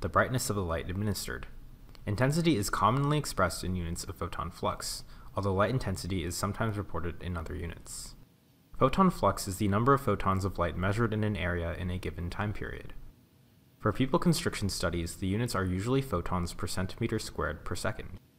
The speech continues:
Throughout this tutorial, we will be referring to these units as photon flux for our measurement of light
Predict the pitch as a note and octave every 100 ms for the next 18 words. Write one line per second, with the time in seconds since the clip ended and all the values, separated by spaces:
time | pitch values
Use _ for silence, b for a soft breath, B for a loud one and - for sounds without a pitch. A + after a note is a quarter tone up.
0 | _ - - G#2+ G#2+ A2+ - G2 G#2+ C3
1 | C#3+ G#2+ F#2+ F2+ F2 - B2+ C3 A#2+ G#2
2 | F#2+ F2+ - - - A2+ - B2 - E2
3 | - - - - F2 F2 F#2 G2 F#2+ F2+
4 | D#2+ - F#2+